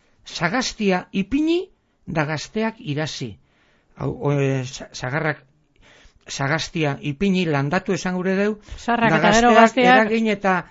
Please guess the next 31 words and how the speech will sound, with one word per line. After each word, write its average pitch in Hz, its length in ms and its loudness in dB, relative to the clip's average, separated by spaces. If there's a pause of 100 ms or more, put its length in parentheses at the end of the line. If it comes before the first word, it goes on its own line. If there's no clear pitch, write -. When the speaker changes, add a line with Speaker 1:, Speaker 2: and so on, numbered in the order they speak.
(220)
Speaker 1:
arek, 196 320 -2
eh, 180 360 0
bueno, 160 420 -2
irudia. 175 580 -2
Speaker 2:
Zaharrak 294 280 4
inekua 302 380 8
gaztia 233 320 4
jan. 165 160 -2
Speaker 1:
Horixe 190 640 8
berori 170 340 4
Speaker 2:
Azken 233 140 4
batean. 170 320 4
Speaker 1:
libe, 143 120 -2
bai. 147 220 2 (480)
<laughs> - 400 -18
Edo, 156 340 2 (420)
eh, 156 360 0 (120)
holakoak, 214 600 0 (260)
o, 170 200 -6
da, 202 180 -10
bueno, 156 200 -2
hau, 147 200 -4 (100)
asko 147 320 -8
era. 113 160 -8 (300)
Gero, 220 220 -2
zer 285 320 2
irazten 190 760 0
da 143 140 -2
gehiago? 123 640 -4 (680)
Ba, 135 320 -4 (1040)
sornea 151 920 -2